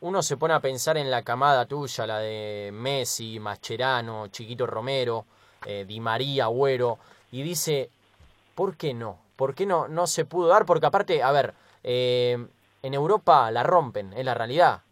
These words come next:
Vos la rompés, Agüero la rompe, Di María la rompe, Messi ni hablar.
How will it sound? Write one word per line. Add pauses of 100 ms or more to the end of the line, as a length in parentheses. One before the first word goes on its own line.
Vos
la
rompés,
Agüero
la
rompe,
Di
María
la
rompe, (300)
Messi
ni
hablar.